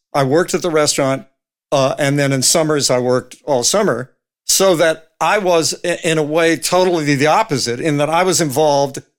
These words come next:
from the first. And when I was at home, my mom was, uh, my brother was much older, so I was like the, the, my mother's aide.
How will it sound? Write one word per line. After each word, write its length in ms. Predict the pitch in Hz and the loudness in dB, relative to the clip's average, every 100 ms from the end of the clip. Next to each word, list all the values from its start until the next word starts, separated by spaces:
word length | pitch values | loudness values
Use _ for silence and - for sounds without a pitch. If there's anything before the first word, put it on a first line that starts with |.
| _ | _
from 320 | - 156 147 | -2 0 0
the 120 | 131 113 | -2 -6
first. 600 | - - 151 190 - 170 | -16 -8 -2 0 0 -2
And 520 | 202 220 156 113 - _ _ | 0 0 0 -4 -14 _ _
when 200 | 135 156 | -4 -2
I 80 | 156 | 0
was 160 | 135 147 | 0 -2
at 120 | 123 | 0
home, 300 | 202 196 139 | 0 0 0
my 120 | 143 | 0
mom 460 | 139 156 160 165 143 | 0 2 2 0 0
was, 680 | 143 135 139 135 - - _ _ _ 135 | 0 0 0 -2 -2 -6 _ _ _ -4
uh, 100 | 131 | -2
my 140 | 131 | -2
brother 380 | 127 156 156 147 | 0 2 2 0
was 160 | 131 143 | 0 -2
much 220 | 156 156 | 0 0
older, 340 | 139 127 131 131 | 0 0 -4 -2
so 300 | - 139 135 | 0 0 0
I 200 | 147 160 | 0 0
was 240 | 160 143 | 0 0
like 200 | 139 135 | 0 -2
the, 280 | - 131 123 _ _ _ | -2 -4 -4 _ _ _
the, 280 | 127 131 127 | -4 -4 -2
my 180 | 127 143 | -4 0
mother's 320 | 151 139 123 | 0 0 0
aide. 520 | 160 196 131 135 143 | 2 2 0 -4 -8